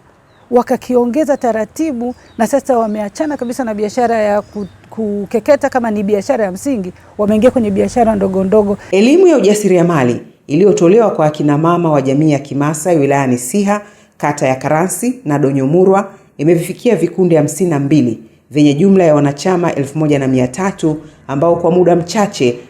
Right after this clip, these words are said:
Speaker 2: wameweza kujiwekea akiba za milioni mia moja sabini na mbili na laki nane, fedha zilizotokana na mitaji midogo waliowezeshwa, huku vikundi vingine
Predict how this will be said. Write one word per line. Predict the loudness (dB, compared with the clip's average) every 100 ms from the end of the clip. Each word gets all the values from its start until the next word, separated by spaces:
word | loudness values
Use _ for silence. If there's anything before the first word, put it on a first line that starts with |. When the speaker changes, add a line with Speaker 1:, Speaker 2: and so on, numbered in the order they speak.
| -2
Speaker 2:
wameweza | 2 4 4 2
kujiwekea | -2 -2 -2 -2 -2 -2
akiba | -4 -8 -2 0 -2 -10 _ -6
za | -2
milioni | 2 4 4 4 4 4
mia | 2 2
moja | 2 2 2 0
sabini | 0 0 0
na | 0
mbili | 0 2 4 4
na | 2 0
laki | -4 -4
nane, | -2 0 -2 -4 -10 _ _ _
fedha | 0 2 2 2
zilizotokana | 2 0 0 -4 -2 0
na | 0
mitaji | -2 -2 0 0
midogo | 0 2 4 4 2 2 -10 -4
waliowezeshwa, | 0 4 4 4 2 0 0 -4 -4 -8 _ -6
huku | -2 2
vikundi | 0 0 0 2
vingine | 2 0 2 2 2 -2